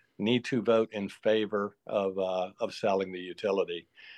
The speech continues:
Uh, back in two thousand, there was a vote, and I believe the percentage was around fifty-two percent. So, you know, we're, we're working hard. We're trying to make sure people are educated on the issues,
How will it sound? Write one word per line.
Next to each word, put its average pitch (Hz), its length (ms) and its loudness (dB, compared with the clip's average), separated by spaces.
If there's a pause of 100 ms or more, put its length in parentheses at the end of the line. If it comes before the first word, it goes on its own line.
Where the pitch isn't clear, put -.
(200)
Uh, 95 260 2
back 113 300 2
in 117 100 0
two 123 160 0
thousand, 110 460 0
there 101 120 -4
was 98 160 -8
a 101 40 -6
vote, 104 320 2
and 104 80 -6
I 101 80 -2
believe 101 260 -4
the 104 80 -10
percentage 104 500 -4
was 92 140 -14
around 98 320 0 (400)
fifty-two 123 520 2
percent. 92 680 -4 (380)
So, 101 600 4
you 107 100 -2
know, 98 160 0
we're, 110 320 4 (500)
we're 107 160 2
working 123 400 2
hard. 107 360 2
We're 95 80 -6
trying 127 240 -2
to 117 80 -6
make 110 120 -8
sure 87 140 -10
people 117 320 -2
are 98 140 2
educated 110 600 0
on 104 140 0
the 95 240 -2
issues, 101 480 -6